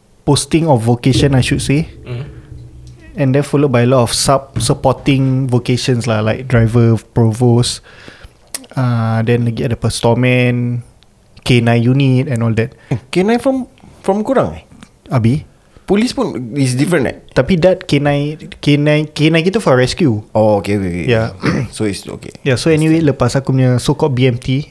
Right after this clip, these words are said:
Speaker 1: but in S C D F it's called B R T, uh, basic rescue training. Aku aim for this, uh, S C C ah. In S C D F is Section Commander course. For army is the same as spec course ah.
Speaker 3: Mhm.
Speaker 1: Six, enam bulan jadi sarjan. Aku, aku aim for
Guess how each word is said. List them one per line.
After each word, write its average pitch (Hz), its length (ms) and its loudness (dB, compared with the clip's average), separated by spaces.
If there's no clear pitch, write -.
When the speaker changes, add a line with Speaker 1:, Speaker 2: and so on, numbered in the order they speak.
Speaker 1:
but 127 160 0
in 127 160 0
S 120 140 0
C - 20 -2
D 131 80 2
F 143 80 2
it's 143 160 -4
called 123 240 -2
B 127 80 2
R 123 140 2
T, 113 260 -2
uh, 110 60 -4
basic 117 260 -2
rescue 135 320 -2
training. 135 400 -2
Aku 170 240 0
aim 160 240 0
for 117 480 0
this, 120 480 -4
uh, 113 160 -8
S 143 160 0
C 165 80 2
C 139 240 2
ah. 110 160 -2
In 131 160 0
S 127 80 -4
C 143 80 -2
D 160 80 2
F 156 80 -4
is 135 160 -2
Section - 480 -4
Commander 127 320 0
course. - 400 -2
For 120 240 0
army 139 320 2
is 131 160 -4
the 120 80 0
same 120 240 0
as 113 160 -4
spec - 160 -4
course 113 240 -2
ah. 113 160 -6
Speaker 3:
Mhm. 135 320 0
Speaker 1:
Six, - 320 -4
enam 131 240 0
bulan 135 240 2
jadi 120 160 2
sarjan. 113 480 -2
Aku, 170 720 2
aku 185 320 -2
aim 170 240 2
for 143 160 0